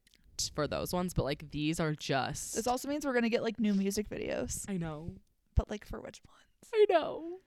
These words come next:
Speaker 2: I hope
Speaker 1: Hopefully So Long London.
Speaker 2: And <laughs> The Smallest Man Who Ever Lived.
Speaker 1: <laughs> Yeah.
Speaker 2: I feel like But Daddy, I Love Him could be a good opportunity.
Speaker 1: Yeah, and Fresh Out the Slammer.
Speaker 2: Yeah. I Can
Speaker 1: Or
Speaker 2: Fix
Speaker 1: I Can
Speaker 2: Him.
Speaker 1: Fix,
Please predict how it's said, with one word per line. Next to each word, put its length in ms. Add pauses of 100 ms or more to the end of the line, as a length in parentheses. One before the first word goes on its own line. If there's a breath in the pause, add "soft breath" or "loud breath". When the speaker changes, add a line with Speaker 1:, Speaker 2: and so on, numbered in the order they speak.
(140)
Speaker 2:
I 80
hope 80
Speaker 1:
Hopefully 340
So 280
Long 220
London. 480
Speaker 2:
And 320
<laughs> 40
The 220
Smallest 500
Man 220
Who 120
Ever 240
Lived. 500
Speaker 1:
<laughs> 40
Yeah. 320
Speaker 2:
I 80
feel 80
like 140
But 140
Daddy, 220
I 100
Love 220
Him 160
could 160
be 120
a 100
good 360 (300)
opportunity. 760
Speaker 1:
Yeah, 260
and 220
Fresh 200
Out 140
the 80
Slammer. 640 (200)
Speaker 2:
Yeah. 380 (1400)
I 80
Can 80
Speaker 1:
Or 120
Speaker 2:
Fix 100
Speaker 1:
I 100
Can 160
Speaker 2:
Him. 60
Speaker 1:
Fix, 280